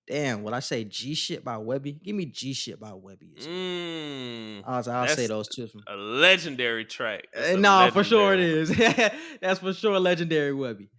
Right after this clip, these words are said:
Speaker 1: But those are my two songs of the week. And moving forward, what we got for movie and show reviews?
Speaker 2: Snowfall is on as we speak. The premiere, um, episodes are going on right now. So we finna tune into that, and we'll have a review out for that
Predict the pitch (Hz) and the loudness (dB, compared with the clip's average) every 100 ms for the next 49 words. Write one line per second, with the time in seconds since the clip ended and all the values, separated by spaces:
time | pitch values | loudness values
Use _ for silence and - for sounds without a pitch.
0 | _ 143 160 175 165 160 - 170 170 156 | _ -4 0 0 0 0 0 0 2 0
1 | 143 151 160 214 - _ _ - 175 180 | 0 0 0 -2 -4 _ _ -4 0 2
2 | 226 226 214 233 226 226 208 208 208 208 | 2 0 0 2 4 4 2 2 0 0
3 | 202 202 196 175 180 - 175 175 170 196 | 0 -4 -6 -8 -12 -8 -4 -2 0 0
4 | 165 139 120 104 - - - _ _ _ | 0 -2 -6 -8 -16 -20 -20 _ _ _
5 | - - 127 139 139 135 135 127 120 107 | -16 -6 -4 -4 0 2 4 0 -4 -8
6 | 113 123 113 - 117 135 175 156 139 147 | -8 -8 -8 -6 4 6 6 2 -4 -6
7 | 175 - 135 127 - _ 120 120 117 110 | -8 -8 -8 -8 -10 _ -6 -6 -4 -6
8 | 117 131 127 87 123 123 123 120 127 131 | -2 0 0 -2 -2 0 -2 -6 -8 -8
9 | 120 120 120 120 107 110 113 113 110 101 | -6 -4 -4 -8 -10 -8 -8 -6 -6 -4
10 | 110 82 107 113 113 113 - _ - - | -4 -4 -4 -2 0 -2 -8 _ -18 -14
11 | 101 110 113 107 - 120 117 110 107 120 | -14 -12 -10 -8 -8 -8 -6 -4 0 0
12 | 98 87 98 104 110 101 101 101 110 107 | 0 -4 -6 -4 -4 -4 -10 -10 -6 -4
13 | 104 - 104 107 98 | -4 -6 -8 -6 -8